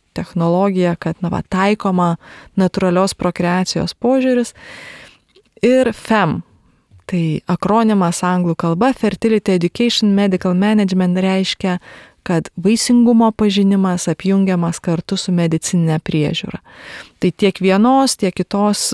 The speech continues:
krypties gydytojai, jie turi tą patį požiūrį į nevaisingumą kaip problemą. Ieškom priežasties,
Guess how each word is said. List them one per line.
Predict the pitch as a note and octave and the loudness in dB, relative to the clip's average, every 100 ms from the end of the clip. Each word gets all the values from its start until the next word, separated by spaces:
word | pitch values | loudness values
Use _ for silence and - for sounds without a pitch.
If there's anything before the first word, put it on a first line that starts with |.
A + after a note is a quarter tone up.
| - | -6
krypties | - F3 - F#3+ F#3 E3+ | -2 -4 0 0 2 0
gydytojai, | - A#3+ A#3 - G#3 F#3+ | 0 2 0 0 0 2
jie | F3+ | 0
turi | - G#3+ F#3+ | 0 -2 0
tą | F#3 | -2
patį | - F#3+ F#3 F3+ | 0 0 0 -4
požiūrį | - F#3+ E3 D#3+ D3+ D#3 - | 0 2 2 0 -4 -4 0
į | F3+ F3+ - | 2 2 2
nevaisingumą | F#3 F3+ F3+ F3 F3+ F3 G3+ F3 - | 2 4 2 0 0 2 2 0 -2
kaip | E3 | -6
problemą. | E3+ E3 G3 A#3+ D4+ - _ _ _ _ _ _ | -4 -2 0 0 0 -8 _ _ _ _ _ _
Ieškom | - F#3 F#3 - E3+ | 0 2 2 -2 -2
priežasties, | F3+ F3+ F#3 G#3 - D4+ D#4 | 0 0 0 -2 0 2 2